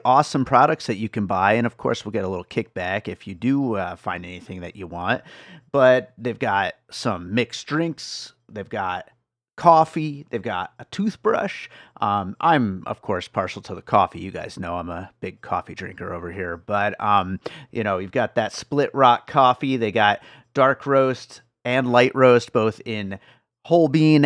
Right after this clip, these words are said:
and ground. Delicious coffee. So, you know, you can check out some of the products over there in the Vouch store. It's vouch dot store slash piecing it together.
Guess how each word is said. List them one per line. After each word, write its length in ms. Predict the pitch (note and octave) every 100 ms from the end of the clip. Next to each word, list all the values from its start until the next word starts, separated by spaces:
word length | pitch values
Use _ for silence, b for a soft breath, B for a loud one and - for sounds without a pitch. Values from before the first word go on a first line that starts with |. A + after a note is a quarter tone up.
| C#3+
and 360 | D#3+ E3 D#3 C3+
ground. 580 | D3 C#3+ C#3+ C#3+ C#3 B2+ B D3+ -
Delicious 680 | B2+ B2 C3+ D3+ - A#2 -
coffee. 460 | A#2 G2 - F#2+
So, 400 | - C3 A2 G#2+
you 200 | G#2 A#2
know, 320 | G#2 F#2+ F#2+
you 180 | - B2
can 120 | A#2+
check 240 | A2 D#3+ D3+
out 180 | C#3+ -
some 180 | C#3
of 60 | C3+
the 80 | A#2+
products 420 | C3+ A#2+ A#2+ -
over 160 | B2+ A#2
there 180 | A#2+ A#2
in 100 | G#2+
the 40 |
Vouch 320 | G2+ G2+ G#2+
store. 300 | - G#2 G2+
It's 140 | F#2+ -
vouch 400 | B2 B2 - - _ -
dot 380 | A2 G#2 - _ _ -
store 540 | - B2 A2+ G#2+ A2 _
slash 540 | - A#2 G#2 G2+ - _
piecing 360 | - B2+ - B2
it 120 | -
together. 500 | A#2 A2 A2+ A#2 A2+